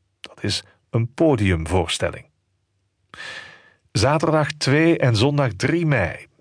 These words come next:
Evenement. Garageverkoop vanaf acht uur 's ochtends in Eigen Bilzen. Meer info telefonisch nul vierhonderdzesennegentig, dertien, eenenveertig, drieënzestig. E-mail klaasensanita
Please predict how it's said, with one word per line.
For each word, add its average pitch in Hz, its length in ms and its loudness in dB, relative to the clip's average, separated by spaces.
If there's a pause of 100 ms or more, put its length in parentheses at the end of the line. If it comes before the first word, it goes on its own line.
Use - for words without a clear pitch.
(180)
Evenement. 151 840 2 (220)
Garageverkoop 110 1300 0
vanaf 98 280 0
acht - 240 -2
uur 131 120 0
's - 120 -2
ochtends 123 420 -2
in 123 140 0
Eigen 101 380 0
Bilzen. 98 480 0 (920)
Meer 85 220 -4
info 139 460 0
telefonisch 95 800 -2 (340)
nul 120 260 2
vierhonderdzesennegentig, 123 1500 0 (320)
dertien, 135 760 0 (260)
eenenveertig, 123 1000 0 (200)
drieënzestig. 113 960 -2 (460)
E-mail 104 600 0 (400)
klaasensanita 139 1300 0